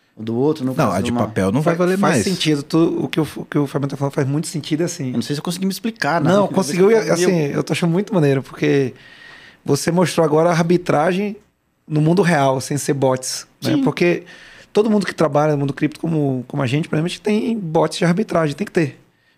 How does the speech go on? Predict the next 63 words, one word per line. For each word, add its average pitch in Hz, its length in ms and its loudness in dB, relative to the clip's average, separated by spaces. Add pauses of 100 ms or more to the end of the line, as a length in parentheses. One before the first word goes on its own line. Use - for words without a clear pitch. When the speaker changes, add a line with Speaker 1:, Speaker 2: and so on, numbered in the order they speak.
Speaker 3:
Porque - 160 -4
você 143 120 -4
tem, 147 160 -2
por 147 140 0
exemplo, 139 640 2 (340)
Speaker 1:
Ele 143 120 -2
se - 60 -4
Speaker 3:
você 135 80 2
tem 233 100 -2
Speaker 1:
equilibra, 180 320 0
né? 139 160 -10 (180)
Speaker 3:
É, 156 220 0
porque - 180 -6
você - 80 -6
tem, 151 220 0
por 147 120 -2
exemplo, 139 240 0
K 143 120 0
L 143 120 2
V 139 140 2
no 139 100 0
exchange, 160 460 0
K 156 120 -2
L 143 100 -2
V 131 80 -2
em 139 40 0
outra 139 220 -4
exchange, 147 340 -2
K - 100 -14
L 135 80 -2
V 147 100 -2
em 151 40 0
várias 165 240 2
exchanges, 123 600 -4 (720)
né? 160 240 -4 (200)
Como 170 160 0
é 185 60 4
que - 80 -10
você 214 80 0
vai 196 80 2
garantir 180 420 2
que - 80 -2
o 170 80 2
preço, 170 400 -2 (180)
desculpa, - 360 -12
como 143 140 -10
é 151 40 -2
que - 80 -14
você - 60 -6
vai 156 100 0
garantir 151 560 0
que - 120 -2
o 143 40 0
preço - 560 -4 (720)
que - 120 -6
tá 139 160 -2
numa 147 200 2
exchange 156 680 -2
não 139 100 -2
vai 143 140 2
ficar - 300 -6
muito 196 640 2
diferente 196 600 -2